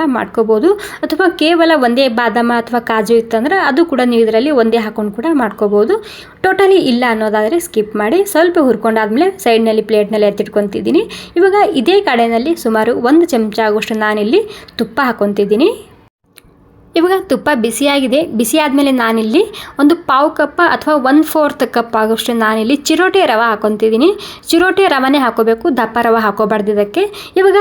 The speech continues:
ರವೆ ಹಾಕ್ಕೊಂಡಾದ್ಮೇಲೆ ಮತ್ತೆ ಹಸಿ ವಾಸನೆ ಹೋಗೋ ತನಕ ಲೋ ಫ್ಲೇಮ್‌ದಲ್ಲಿ ಇದನ್ನ ಹುರ್ಕೋಬೇಕಾಗುತ್ತೆ.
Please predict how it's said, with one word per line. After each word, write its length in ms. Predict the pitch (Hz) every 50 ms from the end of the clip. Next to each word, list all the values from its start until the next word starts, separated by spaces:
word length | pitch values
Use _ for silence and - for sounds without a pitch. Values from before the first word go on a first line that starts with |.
| 392 320
ರವೆ 280 | 247 226 214 277 330
ಹಾಕ್ಕೊಂಡಾದ್ಮೇಲೆ 640 | 302 277 - 285 277 277 269 269 233 262 269 302 320
ಮತ್ತೆ 380 | 294 247 240 262 294 - - 403
ಹಸಿ 380 | 349 269 254 233 - 330 339
ವಾಸನೆ 340 | 302 277 - - - 240 233
ಹೋಗೋ 140 | 233 226 226
ತನಕ 280 | 226 233 226 226 226 302 311 262 233 233
ಲೋ 260 | 240 240 262 311 349
ಫ್ಲೇಮ್‌ದಲ್ಲಿ 520 | 349 349 - 262 254 254 240 233 240 226
ಇದನ್ನ 280 | 226 220 226 220 226 294 392 392 - - - - - -
ಹುರ್ಕೋಬೇಕಾಗುತ್ತೆ. 840 | 247 214 - - 233 220 226 226 - 220 214 214 220 214 - 311